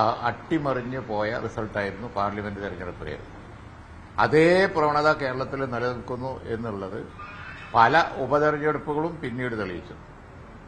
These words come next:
നിരന്തരം വന്ന ഉപതെരഞ്ഞെടുപ്പുകളിലൊക്കെ അത് കണ്ടു. പാലക്കാട് ഉൾപ്പെടെ എല്ലാം നമ്മൾ കണ്ടു. ഏറ്റവും ലേറ്റസ്റ്റ് ആയി വന്ന ഇപ്പോ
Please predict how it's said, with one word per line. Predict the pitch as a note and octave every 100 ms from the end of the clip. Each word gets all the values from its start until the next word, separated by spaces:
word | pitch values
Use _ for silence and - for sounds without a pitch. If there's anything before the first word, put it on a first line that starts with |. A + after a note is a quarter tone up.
| - - - -
നിരന്തരം | A2+ B2+ C3+ C#3+ D3+ D#3 D3+ - - - - - - - - - - - A2+
വന്ന | A#2+ C3 B2
ഉപതെരഞ്ഞെടുപ്പുകളിലൊക്കെ | A#2 A#2+ B2+ A2+ C3 B2 A2+ F2+ C3+ A#2
അത് | G#2
കണ്ടു. | G#2+ G#2 G#2
പാലക്കാട് | G#2 - G#2 G#2+
ഉൾപ്പെടെ | G2 A2+ A#2
എല്ലാം | C3+ C#3 C3+
നമ്മൾ | C#3 C3
കണ്ടു. | A#2 G#2+ - - A2
ഏറ്റവും | C3 B2
ലേറ്റസ്റ്റ് | B2 - - - C3
ആയി | A2
വന്ന | F#2 - - - - - - - - - - - - - - - - - -
ഇപ്പോ | A#2 F3+